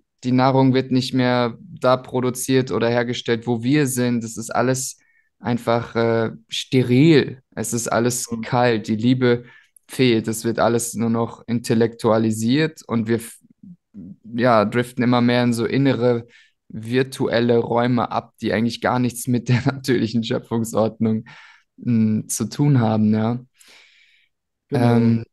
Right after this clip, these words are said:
Speaker 1: die, na, jetzt habe ich den Faden verloren.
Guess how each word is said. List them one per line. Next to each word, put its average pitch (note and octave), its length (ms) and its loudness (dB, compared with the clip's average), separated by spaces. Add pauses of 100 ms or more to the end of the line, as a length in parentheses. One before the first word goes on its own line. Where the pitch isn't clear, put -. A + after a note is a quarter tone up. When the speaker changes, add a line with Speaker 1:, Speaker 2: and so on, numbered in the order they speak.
(160)
Speaker 1:
die, A#2+ 640 0 (4000)
na, B2+ 160 -4
jetzt A#2+ 200 -6
habe A#2 100 -2
ich A2 80 -6
den A2+ 140 0
Faden A2+ 300 0
verloren. A2+ 600 -2